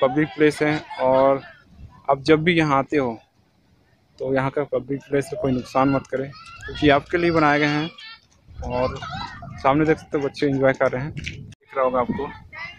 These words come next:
ये सामने आपको दिख रहा होगा गढ़वो नया छत्तीसगढ़। तो इसका उद्घाटन श्री बघेल जी ने किया है। तो friend,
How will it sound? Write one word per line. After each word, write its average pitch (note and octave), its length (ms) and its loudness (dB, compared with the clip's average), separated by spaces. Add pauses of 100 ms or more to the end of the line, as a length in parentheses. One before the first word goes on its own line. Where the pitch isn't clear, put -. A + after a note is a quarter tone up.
(160)
ये C#3+ 60 0
सामने C#3+ 320 0
आपको C#3+ 200 -6
दिख C#3 200 -10
रहा C3 80 2
होगा B2 200 -4 (760)
गढ़वो C3+ 380 4
नया C3+ 260 0
छत्तीसगढ़। - 640 -2 (2000)
तो D3 180 0
इसका D#3 220 2
उद्घाटन C3+ 520 2 (460)
श्री C#3+ 160 2
बघेल B2+ 380 4
जी C#3 120 2
ने C3+ 140 0
किया C3 240 -4
है। C#3 140 -6 (3250)
तो E3 120 -12
friend, D#3+ 340 -12